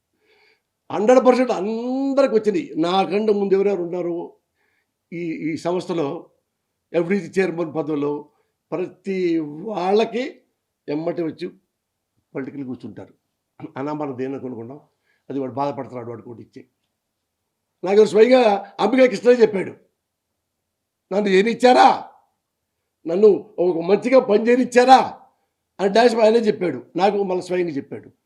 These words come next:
"ఏది మురళి, నా చేతితో ఏముంటుంది మురళి, ఏం చేయగలను నేను?" అదే సీట్లో నేను కూర్చున్నా, అన్నీ చేస్తున్నా because of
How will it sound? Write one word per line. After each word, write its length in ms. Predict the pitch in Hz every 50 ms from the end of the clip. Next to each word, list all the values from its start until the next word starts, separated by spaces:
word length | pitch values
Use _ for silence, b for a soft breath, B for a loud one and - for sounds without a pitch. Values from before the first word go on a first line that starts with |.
| _ _ _ _ _ -
"ఏది 160 | 156 175 196
మురళి, 300 | 190 160 139 127 139 147
నా 120 | 131 147 151
చేతితో 280 | 127 165 180 180 -
ఏముంటుంది 280 | 233 247 254 - 147 180
మురళి, 320 | 185 180 165 170 226 247 _ _ _ _ _ _ _ _ _ _ -
ఏం 160 | 143 170 190
చేయగలను 320 | 170 190 185 160 - 170 160
నేను?" 200 | 160 156 147 - _ _ _ _ _ _ _ _ _ _ _ _ _ _ _ _ _ _ _ _ _ _ _ _
అదే 200 | 143 160 175 220
సీట్లో 280 | 202 196 202 175 208 208
నేను 180 | 190 175 156 147
కూర్చున్నా, 340 | 147 139 - 143 107 95 - _ _ _ _ _ _ _ _ _ _ _ _ _ _ _ _ _ _ _ _ -
అన్నీ 220 | 147 160 185 196
చేస్తున్నా 560 | 190 190 180 165 - - 160 139 120 104 - - -
because 280 | - 143 127 147 143 131
of 140 | 156 165